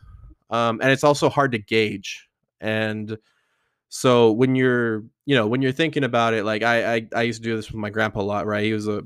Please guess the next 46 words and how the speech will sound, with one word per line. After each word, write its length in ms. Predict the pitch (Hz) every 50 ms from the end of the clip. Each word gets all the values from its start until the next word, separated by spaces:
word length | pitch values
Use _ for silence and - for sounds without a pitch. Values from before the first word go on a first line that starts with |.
| - _ -
like, 200 | 113 107 104 104
real 220 | 113 120 117 110
man's 380 | 107 110 107 107 110 107 104 -
man, 420 | 107 107 110 110 110 110 107 104 _ _ - - - - _ -
uh, 120 | 104 113
but 120 | 123 147 175
he 40 | 190
did 180 | 196 220 175
grow 180 | 165 180 170 160
up 100 | 156 160
in 100 | 156 139
a 40 | 123
different, 520 | 131 127 - 131 123 113 107 104 - -
uh, 200 | 104 104 101 - -
era, 440 | 92 110 107 104 92 76 73 - - - _ _ _ _ _ _ - - -
uh, 480 | 110 110 107 104 104 101 104 101 101 -
you 160 | - 101 113
know, 220 | 110 107 107 107 104
so 320 | - - 113 110 107 107
I 120 | 87 113
have 140 | 123 143 139 -
to 80 | 131 -
keep, 180 | - 135 127
take 180 | - 135 123 123
that 100 | 123 117
into 220 | 117 113 - 127 117
account. 360 | 110 - 123 120 120 113 - - - - - - - -
Also, 200 | - 180 180 185
I 20 |
have 100 | 175 170
to 80 | - -
take 140 | 180 170
into 140 | 175 170 170
account, 240 | 160 175 165 156 -
I'm 160 | 147 151 147
really 180 | 156 156 156 147
not, 260 | 139 143 139 131 - - 117 - -
I'm 160 | 107 120 123 135
really 220 | 143 143 139 135
not 240 | 135 131 120 110 -
him. 340 | 120 120 113 104 101 98 _ -
So 320 | - - 113 110 110 110
there's 140 | 113 117 117
not 160 | 127 127 117
really 180 | 123 123 123 120
m-, 260 | 113 113 113 110 -